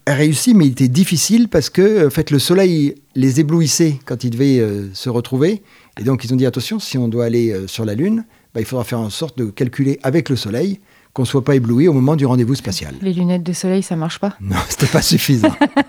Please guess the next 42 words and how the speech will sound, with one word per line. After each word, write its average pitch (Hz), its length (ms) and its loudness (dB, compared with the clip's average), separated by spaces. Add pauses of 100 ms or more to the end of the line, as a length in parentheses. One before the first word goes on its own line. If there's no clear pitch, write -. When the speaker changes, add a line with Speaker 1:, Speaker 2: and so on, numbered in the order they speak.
(1600)
Speaker 2:
Donc, 233 160 4
on 240 60 2
peut 254 120 4
dire 302 160 0
que - 100 0
le 220 60 4
module 202 640 2
lunaire 185 400 2
a, 160 320 -2 (400)
a 147 80 -8
bien 254 220 4
fonctionné. 262 600 2 (300)
Speaker 1:
Oui, 156 220 6
le 147 100 4
module 170 300 4
lunaire 147 380 4
a 139 100 2
bien 135 160 2
fonctionné. 127 500 0
Les 170 160 4
tests 147 460 0
sont 147 220 0
réussis. 123 540 0 (480)
Et 123 180 4
une 131 120 6
fois 143 180 0
que 123 120 -4
les 117 120 2
trois 131 240 0
astronautes, 123 540 0
euh, 101 160 -4
sont 120 260 -2
revenus 123 360 2
dans 113 140 0
la 110 140 0
cabine 117 280 -2
Apollo, 135 320 -2
ils 120 160 0
ont 104 80 0
largué 117 400 0
le 104 100 -2
lem 147 380 0